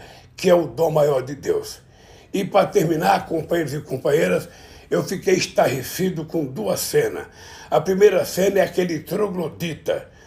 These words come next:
sabe, que vai dar uma cesta básica para uma mulher pobre da cidade de Itapeva, e quando descobre, descobre que ela vai votar no Lula, ele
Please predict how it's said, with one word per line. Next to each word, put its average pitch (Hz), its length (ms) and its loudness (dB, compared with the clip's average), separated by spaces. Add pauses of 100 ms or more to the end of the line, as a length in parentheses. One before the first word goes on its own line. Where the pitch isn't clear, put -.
(300)
sabe, 156 300 2
que - 180 -6
vai 151 220 4
dar 175 160 4
uma 175 200 -2
cesta - 440 -4
básica 151 560 -2
para - 180 -4
uma 170 120 -2
mulher 151 420 -4
pobre 180 320 4
da - 140 -12
cidade 139 420 -6
de 151 60 -10
Itapeva, 180 680 -2 (380)
e 139 80 -6
quando 180 380 0
descobre, 151 840 -2
descobre 147 500 -2
que - 120 -10
ela 147 140 4
vai 143 200 0
votar 135 580 -2
no 170 80 -6
Lula, 175 460 -4 (440)
ele 165 480 0